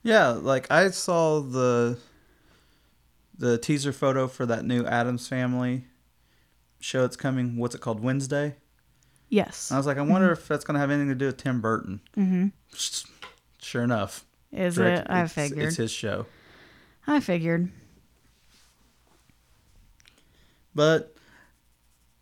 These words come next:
Speaker 1: did you know this movie won an Oscar?
Speaker 2: No, I did not.
Speaker 1: Yeah, it won for Best Makeup. You wanna hear the movies it, it beat?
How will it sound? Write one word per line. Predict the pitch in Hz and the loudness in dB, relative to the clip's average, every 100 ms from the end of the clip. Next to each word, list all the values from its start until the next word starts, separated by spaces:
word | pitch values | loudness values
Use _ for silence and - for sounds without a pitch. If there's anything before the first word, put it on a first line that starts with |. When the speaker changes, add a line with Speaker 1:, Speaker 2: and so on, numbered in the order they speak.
| _ _ _ _ 143 | _ _ _ _ -6
Speaker 1:
did | 135 127 | -4 0
you | 185 | 0
know | 202 190 | 2 0
this | 180 185 | -2 0
movie | 156 160 160 | 0 2 0
won | 123 135 | 0 0
an | 135 | 0
Oscar? | 107 107 - - 156 - _ _ _ _ _ _ _ _ _ _ _ - | 0 -2 -6 -6 -8 -10 _ _ _ _ _ _ _ _ _ _ _ -2
Speaker 2:
No, | 202 196 - - | 0 0 -4 -8
I | 175 | -4
did | 175 | -2
not. | 170 165 - - _ _ _ _ _ | 0 0 -2 -6 _ _ _ _ _
Speaker 1:
Yeah, | 131 147 160 - _ | 0 2 2 -4 _
it | 127 113 | -2 0
won | 127 | 0
for | 127 127 | -2 -2
Best | 127 127 | 0 0
Makeup. | 127 117 107 - - _ _ _ _ | 0 0 0 -2 -8 _ _ _ _
You | 143 165 | 2 4
wanna | 160 | 4
hear | 156 | 2
the | 151 | 2
movies | 135 135 139 127 | 2 2 2 0
it, | 120 110 113 | -2 -4 -6
it | - 113 | -4 -2
beat? | 107 143 220 - | 2 2 2 -4